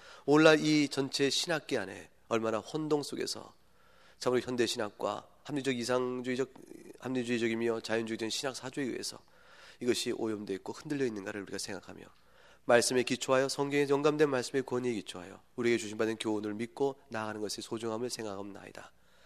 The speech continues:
주여, 우리 불쌍히 여기시고 우리가 중생 계시고 조명하셔 주의 사함의 은혜를 뵙게 하시고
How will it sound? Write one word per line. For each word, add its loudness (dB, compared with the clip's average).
주여, 2
우리 2
불쌍히 -4
여기시고 -6
우리가 -2
중생 -4
계시고 -6
조명하셔 0
주의 -2
사함의 0
은혜를 -2
뵙게 -10
하시고 -10